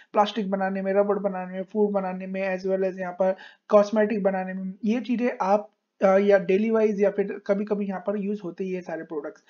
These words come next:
तो उसमें ये कंपनी नंबर वन है। ल-, अ, बात करें मिड कैप कंपनी है, दस हजार एक सौ बारह करोड़ का मार्केट कैप है। पी की बात करें सिक्सटीन। तो आज बताने का मकसद क्या है, आज क्यों मैं इस शेयर से रिलेटेड बात बता रहा हूँ? तो इससे रिलेशन ये है कि आज यहाँ पर ये शेयर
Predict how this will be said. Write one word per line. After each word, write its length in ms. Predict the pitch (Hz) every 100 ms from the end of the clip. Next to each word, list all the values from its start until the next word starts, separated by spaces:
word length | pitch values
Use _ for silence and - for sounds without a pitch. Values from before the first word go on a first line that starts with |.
| - _
तो 60 | -
उसमें 300 | 214 254 254
ये 80 | 240
कंपनी 360 | 226 214 220 214
नंबर 280 | 196 202
वन 220 | 202 196 202
है। 140 | 214
ल-, 300 | 190 - 185
अ, 320 | - 180 180 180
बात 180 | 190 190
करें 220 | 214 208
मिड 180 | 196 180
कैप 220 | 208 202
कंपनी 320 | 180 170 190 190
है, 140 | 214 _ 185
दस 400 | 196 185 185 185
हजार 260 | 196 190 -
एक 160 | 180
सौ 100 | 202
बारह 240 | 180 165 175
करोड़ 240 | 180 180
का 100 | 180
मार्केट 320 | 165 165 180
कैप 280 | - 185 185
है। 60 | 202 - - _ -
पी 160 | 277
की 120 | 262 254
बात 220 | 226 226
करें 180 | 226 214
सिक्सटीन। 400 | 220 208 226 220
तो 120 | 277
आज 240 | 233 277 240
बताने 360 | 233 233 233 247
का 100 | 220
मकसद 360 | 214 - 220
क्या 160 | - 190
है, 80 | 202
आज 220 | 196 208
क्यों 180 | - 240
मैं 160 | 226 202
इस 160 | 202
शेयर 220 | - 196 190
से 140 | 196
रिलेटेड 340 | 196 180 202
बात 380 | 185 175 175 202 -
बता 240 | 170 165 160
रहा 100 | 170
हूँ? 80 |
तो 100 | 185
इससे 280 | 208 202 226
रिलेशन 640 | 214 220 208 208 208 214 196
ये 220 | 202 202
है 180 | 214 - - - _ -
कि 60 |
आज 240 | 208 208 214
यहाँ 140 | 202
पर 160 | 220 214
ये 180 | 214
शेयर 340 | 208 208 190